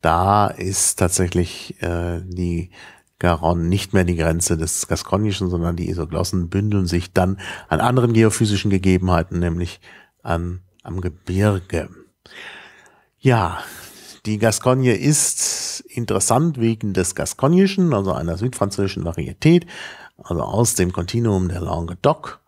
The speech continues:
also eine Varietät des Okzitanischen, die besonders exotisch ist. Die Merkmale habe ich ja zum Teil hier schon genannt. Ähm,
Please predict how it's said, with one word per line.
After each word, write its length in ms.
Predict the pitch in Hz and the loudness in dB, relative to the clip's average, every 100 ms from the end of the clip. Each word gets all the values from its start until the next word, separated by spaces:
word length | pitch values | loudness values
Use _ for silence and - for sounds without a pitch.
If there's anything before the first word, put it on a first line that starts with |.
| _ | _
also 340 | - 80 85 - | -10 -8 -8 -10
eine 460 | - 95 92 85 - _ _ | -6 -2 -2 -4 -6 _ _
Varietät 500 | 80 90 85 110 110 | -4 -4 -2 -2 -2
des 180 | - - | -4 -8
Okzitanischen, 920 | - - 85 92 104 143 143 156 147 - - - - - - _ _ _ _ | -8 -10 -6 0 2 2 2 0 0 -8 -16 -18 -18 -20 -20 _ _ _ _
die 340 | 123 123 120 117 | 4 6 6 6
besonders 560 | 113 107 117 131 120 | 4 4 4 4 2
exotisch 560 | 98 - 139 170 190 - | 2 2 4 4 2 2
ist. 540 | 180 185 - - - | 2 2 -2 -10 -4
Die 80 | 113 | -2
Merkmale 640 | 101 98 107 110 104 104 98 | 2 2 2 2 4 4 2
habe 180 | 92 | -2
ich 80 | 98 | -2
ja 100 | 90 | -4
zum 180 | - 82 | -6 -6
Teil 260 | 92 87 95 | 0 0 0
hier 180 | 101 | -4
schon 380 | 87 80 92 - - | -6 -8 -8 -12 -12
genannt. 640 | - 98 123 170 185 - - - - - - | -6 0 2 4 2 -2 -14 -20 -20 -20 -2
Ähm, 640 | 117 117 117 113 113 110 | 0 2 0 0 0 -2